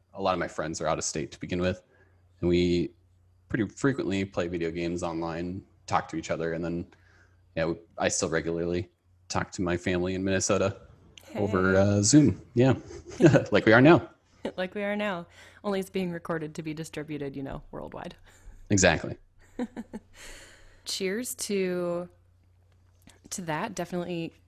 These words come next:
Speaker 2: getting, getting outside, taking time for yourself during the day, or even, like, taking a couple days off of work in general. It's super important. Thank you for being on the podcast.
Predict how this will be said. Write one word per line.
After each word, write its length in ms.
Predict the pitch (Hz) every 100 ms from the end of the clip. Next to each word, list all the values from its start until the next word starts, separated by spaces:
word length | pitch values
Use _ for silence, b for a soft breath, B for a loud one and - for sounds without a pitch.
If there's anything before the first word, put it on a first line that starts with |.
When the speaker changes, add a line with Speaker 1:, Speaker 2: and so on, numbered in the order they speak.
| -
Speaker 2:
getting, 460 | 180 165 160 160 - _ _ _ -
getting 220 | 294 277
outside, 640 | 262 - 226 220 214 196 - _ _ _ _ _ - -
taking 520 | - 196 190 185 180 - _ _ _ _
time 180 | - 190
for 100 | 185
yourself 500 | 170 - 170 175 -
during 200 | 180 175
the 80 | 170
day, 360 | 160 160 185
or 240 | 220 - 165
even, 480 | 170 165 160 160 -
like, 180 | 151 147
taking 280 | - 156 156
a 40 | 151
couple 260 | 151 -
days 240 | 151 147 143
off 180 | 147
of 160 | - 147
work 180 | - -
in 120 | -
general. 340 | - - - 165 -
It's 220 | - - _ -
super 300 | - 180 170
important. 440 | 165 160 - 151 - b b b b b b b _
Thank 180 | - 233
you 100 | 311
for 240 | 302 214 196
being 240 | 185 185
on 100 | 202
the 60 | 180
podcast. 840 | - 190 - - - - -